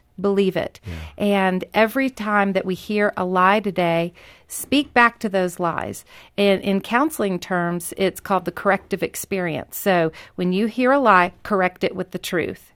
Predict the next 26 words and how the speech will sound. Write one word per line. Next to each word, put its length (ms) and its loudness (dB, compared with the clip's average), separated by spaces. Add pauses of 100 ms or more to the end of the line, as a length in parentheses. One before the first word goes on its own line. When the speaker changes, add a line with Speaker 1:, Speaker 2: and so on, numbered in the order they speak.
Speaker 2:
That's 200 2
not 180 2
parenting. 640 0
Speaker 1:
That's 240 2
not 180 6
parenting. 560 6 (140)
Speaker 2:
<laughs> 20 -20
Speaker 1:
Yeah, 200 4
it, 200 4
it 40 -14
Speaker 2:
It's 120 -4
Speaker 1:
can 140 6
be 240 6
Speaker 2:
parenting 60 6
Speaker 1:
parenting 100 4
Speaker 2:
yourself, 340 6
Speaker 1:
too. 240 6
Speaker 2:
actually. 220 4
Speaker 1:
Yeah, 320 4
but 200 -2
it, 140 2
it's, 320 -2 (240)
it's 280 0
really 480 2
taking 400 0
responsibility 1120 0